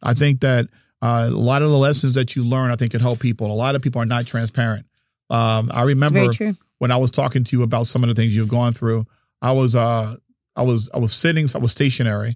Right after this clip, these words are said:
Speaker 2: Mm-hmm.
Speaker 1: I remember the store was closing, and I had to go to the store.
Speaker 2: Mm-hmm.
Speaker 1: And I'm in the store standing there listening to your story,
Speaker 2: <laughs>
Speaker 1: and people are looking like, "We, we're about to close." I'm like, "Yeah, but I'm
Speaker 2: Mm-hmm.
Speaker 1: listening to Chantel. I gotta get my stuff, but I gotta
Speaker 2: Mm-hmm.
Speaker 1: listen to her."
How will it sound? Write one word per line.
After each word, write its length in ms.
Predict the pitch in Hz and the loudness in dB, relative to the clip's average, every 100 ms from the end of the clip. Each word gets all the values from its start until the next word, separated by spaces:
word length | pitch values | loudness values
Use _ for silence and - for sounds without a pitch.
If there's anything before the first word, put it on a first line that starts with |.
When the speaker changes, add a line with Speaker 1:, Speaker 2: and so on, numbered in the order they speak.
| - | -6
Speaker 2:
Mm-hmm. 140 | 180 170 | -2 2
Speaker 1:
I 40 | |
remember 260 | 120 135 139 | 2 2 0
the 80 | 123 | 0
store 220 | - 123 | 0 0
was 140 | 117 | 0
closing, 500 | - 127 113 104 104 - _ - | 0 0 0 -2 -4 -8 _ -4
and 80 | 113 | 0
I 60 | |
had 140 | 120 113 | 0 0
to 60 | |
go 140 | 107 123 | 0 0
to 160 | 113 | 0
the 60 | 110 | -2
store. 400 | - 135 113 107 | -2 0 0 0
Speaker 2:
Mm-hmm. 340 | 98 95 101 | 0 0 0
Speaker 1:
And 80 | 110 | 0
I'm 120 | 123 - | 0 -2
in 140 | 160 | -2
the 100 | 156 | 0
store 260 | 139 - 139 | -2 -2 -2
standing 460 | 120 139 139 139 123 | 0 0 0 0 0
there 120 | 117 | 2
listening 380 | 277 156 139 302 | 2 2 2 2
to 120 | 139 | 4
your 120 | 175 | 2
story, 480 | - 233 139 123 117 240 | 4 2 4 2 0 -4
Speaker 2:
<laughs> 120 | - | -6
Speaker 1:
and 100 | 127 | -2
people 160 | 151 156 | 0 0
are 60 | |
looking 220 | 139 139 135 | 0 0 0
like, 160 | 127 120 | -2 -2
"We, 140 | 135 | -4
we're 140 | 110 127 | -4 -4
about 220 | 160 147 | -2 -4
to 80 | 110 | -4
close." 340 | 160 147 117 | 0 0 0
I'm 140 | 131 | -2
like, 140 | 151 208 | 0 2
"Yeah, 100 | 226 | 2
but 100 | 117 | 2
I'm 20 | 147 | 2
Speaker 2:
Mm-hmm. 40 | |
Speaker 1:
listening 260 | 160 143 127 | 0 0 0
to 100 | 131 | 0
Chantel. 400 | 123 127 147 127 | 0 0 0 0
I 60 | |
gotta 160 | 120 120 | 0 0
get 140 | 120 | 0
my 80 | 117 | -2
stuff, 340 | 113 151 143 127 | 0 0 0 2
but 140 | 208 | 2
I 60 | - | 4
gotta 160 | 135 | 4
Speaker 2:
Mm-hmm. 60 | 131 | 2
Speaker 1:
listen 200 | 143 135 | 2 2
to 100 | 135 | 4
her." 280 | 147 139 | 4 4